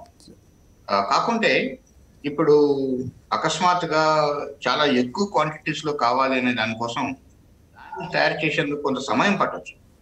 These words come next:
యాక్చువల్‌గా మనం, ఆ, ప్లాన్డ్ ప్రకారంగా వెళ్ళి దీన్ని చూసుకుంటే అది ఎక్కువ రోజులు పట్టదు. ఒక ఈ రోజు అనుకుంటే ఒక నెల రోజుల్లో మనం production తీసుకొని రావచ్చు. అయితే ఈ రోజు పరిస్థితి ఏంటంటే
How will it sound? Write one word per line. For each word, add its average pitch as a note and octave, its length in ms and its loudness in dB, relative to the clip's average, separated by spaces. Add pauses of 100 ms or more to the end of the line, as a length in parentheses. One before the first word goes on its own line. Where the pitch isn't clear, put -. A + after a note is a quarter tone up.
యాక్చువల్‌గా - 640 -4
మనం, D#3+ 460 2 (420)
ఆ, A#2+ 280 0 (300)
ప్లాన్డ్ D#3 360 0
ప్రకారంగా D3 420 0
వెళ్ళి C#3 640 0 (220)
దీన్ని A#2+ 240 -2 (100)
చూసుకుంటే D#3+ 640 -2 (340)
అది C3+ 180 0
ఎక్కువ F3+ 240 2
రోజులు E3+ 160 2
పట్టదు. - 340 -2 (180)
ఒక A2+ 460 0 (140)
ఈ C3 40 0
రోజు D#3+ 500 2 (120)
అనుకుంటే D3 640 -4 (400)
ఒక - 140 -2 (260)
నెల B2+ 280 2
రోజుల్లో D#3+ 680 2 (960)
మనం C#3+ 260 2
production D#3+ 460 0
తీసుకొని D#3+ 280 0
రావచ్చు. - 340 -4 (480)
అయితే E3+ 240 2
ఈ D3+ 140 2
రోజు G#3+ 340 4
పరిస్థితి F3 320 0
ఏంటంటే E3 400 -2